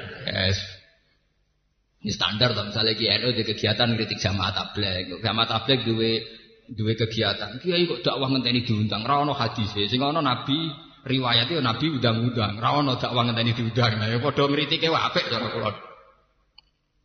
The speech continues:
Ulama-ulama jamaah tabligh yang di Jogja itu rata-rata jebolan Medina. Dan itu banyak yang kawan saya. Mereka nak konsultasi mbek kula, "Pak, Pak, Kiai N U itu kok aneh.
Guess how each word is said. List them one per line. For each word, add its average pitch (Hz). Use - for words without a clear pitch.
Ulama-ulama 127
jamaah 107
tabligh 113
yang 107
di 104
Jogja 95
itu 78
rata-rata 104
jebolan 92
Medina. -
Dan 110
itu 143
banyak 104
yang 113
kawan 104
saya. 92
Mereka 117
nak -
konsultasi 131
mbek 110
kula, 151
"Pak, -
Pak, 87
Kiai 104
N 101
U 110
itu 110
kok -
aneh. -